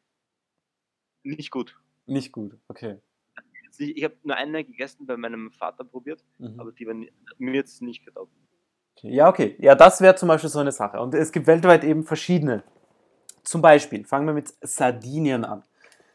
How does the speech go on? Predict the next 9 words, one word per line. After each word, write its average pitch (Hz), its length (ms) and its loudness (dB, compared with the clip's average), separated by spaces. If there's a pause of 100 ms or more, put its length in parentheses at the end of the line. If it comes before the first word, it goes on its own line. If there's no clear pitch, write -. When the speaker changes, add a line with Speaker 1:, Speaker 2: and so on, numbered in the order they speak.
(300)
Speaker 2:
Da 139 100 -2
gibt's 160 280 -10
einen 143 400 -4
besonderen 131 840 -8
Käse, 113 680 -8
der 120 120 -8
heißt - 480 -14
Casu 147 720 -4 (300)
Marzu. 113 960 -12